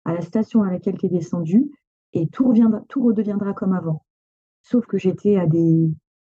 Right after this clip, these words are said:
années-lumière de penser que c'était aussi compliqué,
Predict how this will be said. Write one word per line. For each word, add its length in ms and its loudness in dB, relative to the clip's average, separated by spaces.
années-lumière 840 6
de 120 -8
penser 500 0
que 340 0
c'était 460 -6
aussi 400 2
compliqué, 760 0